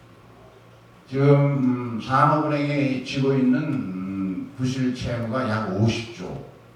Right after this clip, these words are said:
어, 그리고 일 년 삼백칠십 조 예산 중에 여러 가지 형태로 삼십 대 재벌에 실질적으로, 어, 귀속되는 예산이 줄 잡아도 오십 조가 넘을 거다라는 것이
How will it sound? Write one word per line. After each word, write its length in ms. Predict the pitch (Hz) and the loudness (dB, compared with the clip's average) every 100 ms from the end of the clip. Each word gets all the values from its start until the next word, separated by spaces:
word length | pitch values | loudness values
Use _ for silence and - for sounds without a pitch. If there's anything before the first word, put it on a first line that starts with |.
| - - - - - - - - | -20 -20 -20 -20 -20 -20 -20 -10
어, 600 | 98 95 92 87 85 - | -2 2 2 2 -4 -6
그리고 880 | 127 127 131 127 123 120 95 90 - - - - - - | 0 4 6 4 4 2 -2 -8 -12 -18 -20 -20 -20 -8
일 140 | 123 143 | 0 4
년 200 | 147 151 | 4 2
삼백칠십 1300 | 147 147 147 151 147 147 143 - - - 160 - - | -2 -6 -4 -2 0 0 -2 -6 -12 -8 -6 -6 -8
조 120 | 151 | -4
예산 320 | 135 127 131 | -2 -2 -2
중에 360 | 123 131 151 160 | -2 -4 -4 -4
여러 200 | - 151 | -4 -2
가지 240 | 151 131 | -2 -4
형태로 720 | 143 139 135 143 175 202 - - - - - - | -2 -2 -2 -2 -2 -2 -6 -14 -20 -20 -20 -16
삼십 560 | 160 156 156 139 143 160 | -8 -4 -4 -6 -10 -8
대 240 | 151 151 | -4 -4
재벌에 520 | 143 131 127 143 147 | -2 -2 -2 -4 -4
실질적으로, 920 | 147 - 190 - 185 - 175 165 170 | -4 -4 -6 -4 -6 -4 -6 -6 -4
어, 760 | 180 175 139 131 131 127 120 - | -2 -2 -2 -2 -2 -2 -6 -8
귀속되는 720 | 143 143 147 151 151 143 147 131 | -6 -4 -2 -4 -6 -6 -2 0
예산이 640 | 123 117 123 123 185 214 - - - - - | 0 -2 -4 -4 -4 -6 -14 -20 -20 -20 -16
줄 240 | 151 160 | -8 -4
잡아도 480 | 170 170 170 190 131 | -2 0 -2 -2 -2
오십 260 | 131 - - | -2 -4 -6
조가 180 | 139 | -6
넘을 300 | 127 107 107 | -4 -4 -6
거다라는 580 | 98 98 98 95 92 87 | -6 -8 -6 -6 -8 -10
것이 680 | 85 - 151 135 95 90 - | -12 -14 -12 -10 -10 -10 -14